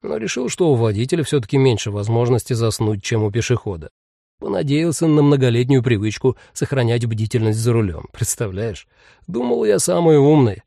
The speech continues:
а оказалось, такой же дурак, как все. Только на то и хватило моей привычки, чтобы в последний момент, уже практически с закрытыми глазами, свернуть на обочину и остановиться. Ладно, сам уцелел и никого не угробил,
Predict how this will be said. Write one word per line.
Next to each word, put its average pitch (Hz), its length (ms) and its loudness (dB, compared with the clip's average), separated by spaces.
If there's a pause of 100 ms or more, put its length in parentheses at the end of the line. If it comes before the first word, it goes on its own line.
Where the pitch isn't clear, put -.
(200)
а 123 120 2
оказалось, 123 500 0
такой - 480 -6
же 139 120 2
дурак, 110 420 0
как 104 200 -10
все. 90 320 -12 (540)
Только 165 420 0
на 131 320 2
то 156 140 -4
и 143 80 2
хватило 143 460 2
моей 110 240 2
привычки, 110 580 -6 (240)
чтобы 175 280 -4
в - 60 -6
последний 147 400 0
момент, 135 440 0
уже 110 160 -2
практически 123 480 -2
с 113 40 0
закрытыми 120 520 2
глазами, 131 420 0
свернуть 139 580 4
на 117 200 0
обочину 135 500 -4 (200)
и 143 100 -4
остановиться. 117 840 -2 (560)
Ладно, 131 580 0
сам 127 260 0
уцелел 117 460 0
и 110 60 2
никого 117 380 0
не 107 100 0
угробил, 101 560 -4